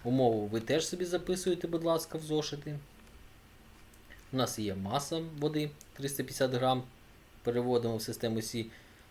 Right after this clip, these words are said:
ділимо на тисячу, буде нуль цілих тридцять п'ять сотих кілограма. Далі з таблиці беремо питому теплоту пароутворення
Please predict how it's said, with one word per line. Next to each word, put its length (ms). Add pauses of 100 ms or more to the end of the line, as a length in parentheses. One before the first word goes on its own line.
(100)
ділимо 380
на 100
тисячу, 400
буде 180
нуль 140
цілих 340
тридцять 360
п'ять 220
сотих 380
кілограма. 680 (2000)
Далі 300
з 60
таблиці 420
беремо 400
питому 480
теплоту 420
пароутворення 1200